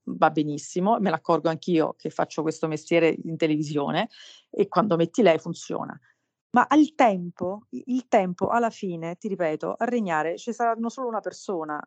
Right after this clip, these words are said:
eh, non, loro non saranno mai all'interno del, di quella famiglia, non, eh, sono fuori ormai, fuori, non, difficile pensare a un, a un, eh, cioè l'altro giorno, eh, mi han-,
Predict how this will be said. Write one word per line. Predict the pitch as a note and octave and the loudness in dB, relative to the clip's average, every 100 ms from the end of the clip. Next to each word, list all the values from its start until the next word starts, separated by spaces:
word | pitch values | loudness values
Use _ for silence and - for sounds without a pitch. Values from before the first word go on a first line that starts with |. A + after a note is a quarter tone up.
| - | -12
eh, | G3 G3 | -10 -6
non, | G#3 A3 A3 G#3+ G#3+ | -4 -2 -2 -2 -2
loro | C#4+ D4 C#4+ | 2 4 4
non | C4+ | 4
saranno | C4 C#4+ C#4+ C#4 | 4 4 4 0
mai | C#4 D#4 B3 F3+ E3+ | 0 2 2 0 -4
all'interno | E3+ E3+ E3+ E3 | -8 -8 -8 -8
del, | D#3+ E3 | -10 -10
di | F3+ E3 | -10 -6
quella | E3+ | -4
famiglia, | E3 E3 D#3+ D3+ D#3 | -4 -6 -6 -4 -4
non, | F#3 B3 B3+ C4 - - - - - - | -2 -2 0 0 -4 -14 -20 -20 -20 -14
eh, | - C4+ | -8 -6
sono | A#3 F4+ C#4 | 0 2 2
fuori | C4+ C#4+ A3 E3+ | 2 2 2 -2
ormai, | D#3 D#3 D3 D3 | -6 -6 -6 -8
fuori, | D#3 C#4 C4 F#3 D3+ D3+ | -8 -4 -2 -2 -4 -8
non, | G3+ G#3+ A3 A3+ A#3 A3+ A3 | -10 -8 -6 -4 -6 -8 -8
difficile | A3+ C4+ - D#4+ - F#3 F3 | -4 -6 4 4 4 -2 -2
pensare | - A3+ - B3+ A3+ | 0 0 2 2 2
a | G#3+ | 0
un, | G#3+ G#3 | -4 -6
a | G3 F#3+ - - _ G#3 | -8 -8 -14 -20 _ -4
un, | G3+ G#3 | -2 -2
eh, | G3+ F#3+ F#3+ F#3 F#3+ | -2 0 0 0 -2
cioè | B3+ | 0
l'altro | B3 A#3+ B3+ | 0 0 -2
giorno, | D4+ C4+ | -2 -2
eh, | G3+ G3+ G3+ G3+ G3+ G3+ | 0 0 2 2 0 -2
mi | G#3 | -4
han-, | G3+ | -6